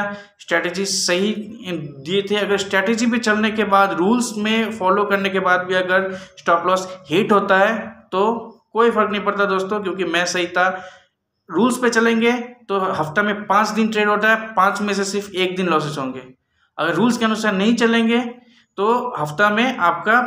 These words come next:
पाँच दिन में से चार दिन losses होंगे या फिर तीन दिन losses होंगे, दो दिन तुक्के में निकल जाएंगे। तो तुक्का क्यों करना है दोस्तों? अच्छा से करना है, शांत तरीके से करना है और हमेशा जो कहता हूँ उस पे focus कीजिएगा,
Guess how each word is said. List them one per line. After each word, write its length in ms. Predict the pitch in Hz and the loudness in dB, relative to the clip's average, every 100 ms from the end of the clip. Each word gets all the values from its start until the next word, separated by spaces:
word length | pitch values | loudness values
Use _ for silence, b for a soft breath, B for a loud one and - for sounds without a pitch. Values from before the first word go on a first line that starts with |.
| - | 0
पाँच 200 | 196 226 | 2 2
दिन 160 | 196 214 | 0 0
में 120 | 202 | 0
से 160 | 190 208 208 - | -2 -4 -6 -4
चार 220 | 196 196 | 2 2
दिन 120 | 196 202 | 2 2
losses 300 | 190 190 190 | 0 0 -2
होंगे 260 | 190 202 208 202 | 0 0 -2 -2
या 160 | 175 | 0
फिर 180 | 175 190 190 | 0 0 -4
तीन 160 | 196 190 | -4 -2
दिन 120 | 190 | 0
losses 280 | 185 170 - | 0 0 -2
होंगे, 280 | 180 175 185 | -6 -2 -4
दो 320 | 185 147 151 156 | -4 -2 -2 0
दिन 140 | 175 | -4
तुक्के 340 | - 165 - 175 | -6 -10 -6 -4
में 400 | 180 226 226 - - | -2 -2 -6 -14 -6
निकल 440 | 156 151 151 143 | 0 0 2 0
जाएंगे। 300 | 135 131 131 - b b - | -2 -6 -8 -16 b b -10
तो 60 | |
तुक्का 380 | 214 226 226 247 | -6 -6 -2 0
क्यों 120 | 240 247 | 0 0
करना 240 | 202 180 | 0 2
है 60 | 175 | 2
दोस्तों? 360 | 170 165 208 220 - _ _ _ _ _ - | 0 -2 -4 -6 -12 _ _ _ _ _ -12
अच्छा 260 | 175 - | -4 -2
से 140 | 214 214 | 0 0
करना 300 | 202 190 196 | 0 0 0
है, 80 | 208 | -2
शांत 340 | - 196 208 | -2 0 0
तरीके 240 | 208 196 185 | 0 -2 -2
से 160 | 175 | -6
करना 280 | 151 147 151 | -4 -2 0
है 100 | 170 | -2
और 460 | 175 156 170 165 - | 0 2 2 -2 -6
हमेशा 280 | 160 190 214 | -2 0 0
जो 160 | 202 196 | 0 2
कहता 260 | 190 190 | 2 2
हूँ 240 | 196 214 B B B | 0 -2 B B B
उस 140 | 160 151 | -12 -4
पे 140 | 196 233 | -2 -2
focus 500 | - - 156 156 151 | -6 -10 -4 -4 -4
कीजिएगा, 420 | 139 139 127 127 | -6 -6 -4 -6